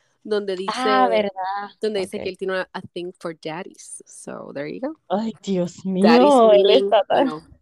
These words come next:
Speaker 1: older.
Speaker 2: Sí,
Speaker 1: Older
Speaker 2: porque es
Speaker 1: guys.
Speaker 2: como canocito, el señor.
Speaker 1: Ujú. Yeah, es mayor
Speaker 2: Entonces
Speaker 1: que él, obligado.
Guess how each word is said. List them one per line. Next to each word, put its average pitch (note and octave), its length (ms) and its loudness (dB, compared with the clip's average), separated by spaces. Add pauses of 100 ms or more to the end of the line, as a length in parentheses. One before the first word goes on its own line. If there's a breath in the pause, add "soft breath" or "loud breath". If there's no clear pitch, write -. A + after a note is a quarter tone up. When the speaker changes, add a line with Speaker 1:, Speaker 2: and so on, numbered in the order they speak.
(200)
Speaker 1:
older. F3 500 -4 (640)
Speaker 2:
Sí, C#4+ 120 -2
Speaker 1:
Older D4 100 -2
Speaker 2:
porque A3+ 280 4
es G#3+ 80 2
Speaker 1:
guys. A3 80 -10
Speaker 2:
como B3 220 0
canocito, G3+ 760 -4 (120)
el F#3+ 140 -14
señor. F3+ 320 -4
Speaker 1:
Ujú. D#3+ 340 -4 (200)
Yeah, B3 240 2
es G3+ 60 0
mayor D4 340 2
Speaker 2:
Entonces - 80 2
Speaker 1:
que D3+ 100 -14
él, D#3+ 60 -12
obligado. D#3+ 340 -14